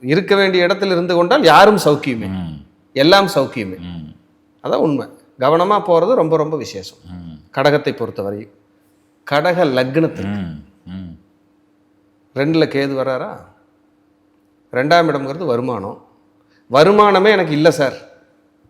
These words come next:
Speaker 1: இனியாவது வருமானம் உயருமானா? உயரும்,
Speaker 2: ம்.
Speaker 1: வளரும்.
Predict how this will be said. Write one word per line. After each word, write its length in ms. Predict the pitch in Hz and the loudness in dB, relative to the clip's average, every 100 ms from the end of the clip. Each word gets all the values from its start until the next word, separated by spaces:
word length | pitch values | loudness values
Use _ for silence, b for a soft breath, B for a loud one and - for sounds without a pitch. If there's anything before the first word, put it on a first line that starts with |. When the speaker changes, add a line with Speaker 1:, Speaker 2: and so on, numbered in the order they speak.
| _ _ _ _ _ | _ _ _ _ _
Speaker 1:
இனியாவது 460 | 139 175 185 196 196 | 0 2 4 4 4
வருமானம் 480 | 156 175 180 170 147 | 4 4 2 2 4
உயருமானா? 440 | 160 156 147 156 123 127 | 4 2 0 -2 -2 0
உயரும், 440 | 143 151 151 165 - - - | 4 6 6 2 -2 -14 -16
Speaker 2:
ம். 340 | 92 101 87 78 90 _ _ _ _ _ _ _ _ _ _ _ | -10 -10 -10 -14 -18 _ _ _ _ _ _ _ _ _ _ _
Speaker 1:
வளரும். 480 | 107 113 113 117 120 | -8 -6 -6 -8 -12